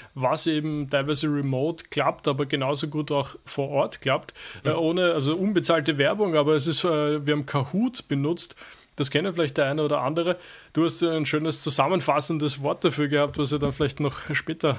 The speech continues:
Speaker 1: aufgreifen
Speaker 2: Mhm.
Speaker 1: können. Aber die Idee war einfach weniger da jetzt irgendwie ein lustiges Spielchen zu machen, sondern die Idee war einfach, na gut, ich habe ein paar,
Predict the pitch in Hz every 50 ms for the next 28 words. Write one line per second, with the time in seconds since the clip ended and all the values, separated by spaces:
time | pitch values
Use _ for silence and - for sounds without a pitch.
0 | - - - - 147 151 - - 139 139 135 135 139 135 139 143 156 175 - -
1 | - - - - - - - _ _ _ _ _ _ _ _ _ _ - - -
2 | 156 165 156 151 170 151 175 220 202 165 139 - 165 180 220 226 185 170 160 156
3 | 160 160 - 185 - - - - 123 - 139 151 170 196 202 185 180 175 147 170
4 | 160 151 160 156 - - 185 180 180 151 160 170 175 175 165 160 156 170 190 -
5 | - 165 151 139 - - - 170 202 262 269 - - 165 143 - - 143 139 143
6 | 139 - 190 - - - - - - 165 165 170 165 156 165 175 165 147 - 143
7 | 160 185 180 180 165 139 139 160 165 - 196 - - - - - - - - 151
8 | 165 160 202 185 - - - - _ - - 165 - 143 139 147 160 170 190 190
9 | 175 - 175 170 170 175 170 170 -